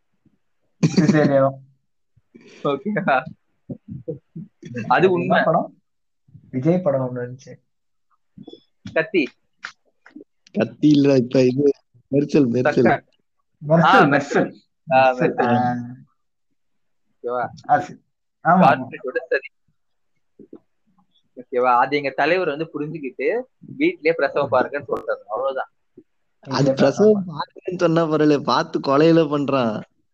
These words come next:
Speaker 2: அதெல்லாம் வந்துட்டு தான், ஆயிரம் பேரை கொண்டாதான் அரை வைத்தியன் ஆக முடியும்னு ஒரு பழமொழி இருக்குல்ல. இப்பதான் ஒரு
Speaker 1: ஆ.
Speaker 2: ஏழு எட்டு பேரை கொண்டிருப்பாரு, இன்னொரு கொ-, நைன் ஹண்ட்ரட் கொன்னுட்டு அவர் பெரிய வைத்தியர் ஆயிடுவாரு.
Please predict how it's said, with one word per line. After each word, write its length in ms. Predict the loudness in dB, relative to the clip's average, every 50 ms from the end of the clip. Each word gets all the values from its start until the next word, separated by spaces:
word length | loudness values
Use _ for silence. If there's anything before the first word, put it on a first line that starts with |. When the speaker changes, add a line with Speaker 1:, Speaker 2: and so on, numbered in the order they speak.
| _ _ _ _ _ _ _ _ _ _ _ _ _
Speaker 2:
அதெல்லாம் 560 | _ -6 -6 -2 0 0 2 2 2 2 2
வந்துட்டு 500 | 2 0 0 -2 0 0 0 2 2 2
தான், 320 | 2 2 2 2 0 -4 _ _
ஆயிரம் 380 | _ 2 4 4 4 2 0 0
பேரை 200 | 0 -2 -2 -2
கொண்டாதான் 220 | -2 -2 0 2
அரை 260 | 2 2 2 2 2 0
வைத்தியன் 280 | 0 -2 -2 -2 -2
ஆக 220 | -2 -4 -4 -6 -10
முடியும்னு 220 | -10 -10 -8 -6
ஒரு 160 | -6 -6 -4
பழமொழி 420 | -2 -2 -2 -2 -4 -6 -6 -6 -6
இருக்குல்ல. 240 | -8 -10 -12 -12 -12 -14 -16 _ _ _ _
இப்பதான் 300 | -20 -8 -4 -2 0 2
ஒரு 240 | 2 2 2 2 2
Speaker 1:
ஆ. 20 |
Speaker 2:
ஏழு 120 | 2 4 2
எட்டு 260 | 2 2 0 0 2
பேரை 180 | 2 2 2 2
கொண்டிருப்பாரு, 440 | -2 -2 0 0 0 2 2 0 2
இன்னொரு 420 | 0 -2 -4 -4 -2 -2 0 0 -2
கொ-, 40 | -2
நைன் 180 | -4 -2 -2 -2
ஹண்ட்ரட் 380 | -2 -2 -4 -8 -10 -12 -12 -10 _
கொன்னுட்டு 280 | -10 -10 -10 -8 -6 -2
அவர் 320 | 0 0 0 0 0 -2
பெரிய 260 | -4 -2 0 0 0
வைத்தியர் 320 | 0 -2 -2 -4 -6 -6 -6
ஆயிடுவாரு. 360 | -6 -8 -10 -12 -14 -16